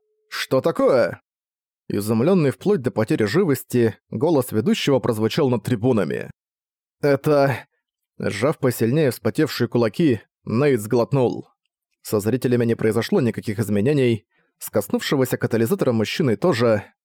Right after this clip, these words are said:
Только тот камень испустил особенно яркую вспышку света.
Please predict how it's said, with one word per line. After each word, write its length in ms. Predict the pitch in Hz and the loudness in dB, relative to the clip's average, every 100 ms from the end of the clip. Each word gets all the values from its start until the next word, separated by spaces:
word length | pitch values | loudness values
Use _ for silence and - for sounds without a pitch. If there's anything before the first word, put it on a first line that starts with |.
| _ _ _ | _ _ _
Только 360 | - 147 143 120 | -2 -2 0 0
тот 200 | 139 131 | 0 -2
камень 300 | 165 165 127 | 0 0 0
испустил 460 | 107 123 104 143 120 | 0 -2 -2 0 0
особенно 360 | - 123 113 | 0 0 2
яркую 400 | 107 104 - 196 | 2 0 0 -2
вспышку 380 | - - 110 127 | -2 -4 -2 -4
света. 640 | - 113 110 - - 113 | -2 0 0 0 -2 -6